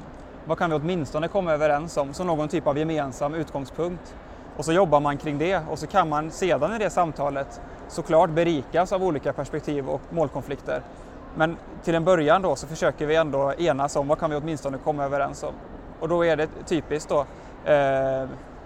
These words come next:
människors lika värde, rättvisa, eh, att vi inte ska ha några klimatförändringar är, är många överens om,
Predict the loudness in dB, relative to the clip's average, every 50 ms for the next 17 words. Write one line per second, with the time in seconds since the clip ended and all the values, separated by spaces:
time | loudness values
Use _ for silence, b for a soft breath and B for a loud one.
0 | -14 -6 -4 -2 -2 0 0 -2 -2 -2 0 0 2 4 6 6 8 6 6 4
1 | 2 2 2 2 0 -2 -2 0 0 0 0 -2 -4 -2 -2 -2 -2 -4 -2 0
2 | 0 0 0 -2 -6 B B B B B -10 -2 2 2 4 4 4 2 2 2
3 | 2 2 2 0 0 0 0 0 0 0 0 -2 -2 -2 -2 -2 -2 -2 -4 -2
4 | 2 6 6 6 8 6 4 2 2 2 0 0 0 0 2 2 0 2 2 0
5 | -4 -4 -2 0 0 2 2 2 2 2 2 2 2 2 2 2 0 -2 0 0
6 | 0 2 2 0 0 -2 -2 -4 -4 -4 -4